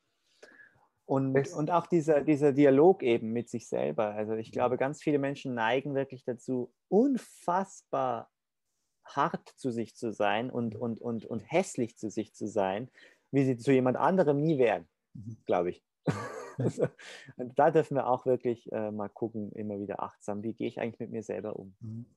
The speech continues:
Speaker 1: Ja.
Speaker 2: Ja. So diese, diese Wertschätzung sich selbst gegenüber, ähm, auch ganz wichtig, ja? Weil, äh, ich denk, wenn, wenn ich da im Reinen bin und,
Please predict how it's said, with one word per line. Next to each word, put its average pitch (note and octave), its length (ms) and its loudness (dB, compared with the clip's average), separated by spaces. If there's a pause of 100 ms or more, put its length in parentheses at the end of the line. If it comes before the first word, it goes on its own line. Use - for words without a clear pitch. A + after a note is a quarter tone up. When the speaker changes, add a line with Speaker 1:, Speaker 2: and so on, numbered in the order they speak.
(280)
Speaker 1:
Ja. A2 160 -14
Speaker 2:
Ja. A2+ 140 -12 (340)
So B2+ 160 0
diese, A#2 460 2 (640)
diese A#2 540 -2
Wertschätzung C#3 680 -2
sich - 260 -10
selbst - 360 0
gegenüber, D3+ 600 -2 (1080)
ähm, A#2+ 440 0 (100)
auch A#2 200 0
ganz A2+ 220 -2
wichtig, - 360 -6
ja? A2 220 -4
Weil, B2+ 280 6
äh, B2 300 4
ich - 100 -8
denk, D3 220 -2
wenn, D3 320 -2
wenn C#3+ 120 -2
ich C#3 120 -6
da C3+ 180 6
im E3+ 80 2
Reinen F3+ 540 4
bin G#3 260 4
und, E3+ 320 0